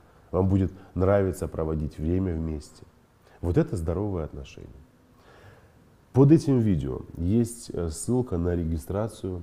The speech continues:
бесплатный онлайн-курс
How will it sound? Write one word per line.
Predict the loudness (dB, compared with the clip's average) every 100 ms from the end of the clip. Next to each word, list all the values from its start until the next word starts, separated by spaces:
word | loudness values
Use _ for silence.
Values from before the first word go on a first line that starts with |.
| -14 -20 _ -10
бесплатный | -2 -2 -2 -2 0 0 -2 -6 -6
онлайн-курс | -4 -2 0 -2 -4 -4 -4 -6